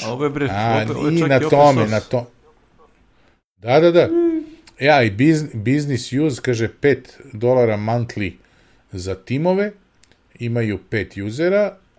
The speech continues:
Speaker 2: i dodatno dva dolara per user monthly, a enterprise tri dolara po useru mesečno. Ovaj, tako da, eto, imaju svašta, imaju directory sync,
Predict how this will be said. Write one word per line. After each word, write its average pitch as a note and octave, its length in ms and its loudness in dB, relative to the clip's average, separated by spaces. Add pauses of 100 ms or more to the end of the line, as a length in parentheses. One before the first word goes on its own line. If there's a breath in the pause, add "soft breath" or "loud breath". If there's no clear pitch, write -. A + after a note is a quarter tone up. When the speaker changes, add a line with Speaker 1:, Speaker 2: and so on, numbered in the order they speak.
(180)
Speaker 2:
i A#2+ 220 -4
dodatno A#2+ 520 -2
dva A2+ 240 0
dolara A2 560 2
per G2 240 -6 (100)
user C3+ 320 -4
monthly, D#3 580 -6
a A2+ 260 -2
enterprise C3 720 -4
tri C#3 220 -4
dolara B2+ 420 2
po - 160 -8
useru A2 400 -2
mesečno. - 520 -12 (840 soft breath)
Ovaj, F2 760 -10
tako F#2+ 360 -10
da, G2 280 -6
eto, F2 320 -10 (760 soft breath)
imaju G2+ 320 -6
svašta, - 380 -6
imaju A2 160 -4
directory G2 640 -2
sync, F#2 420 -10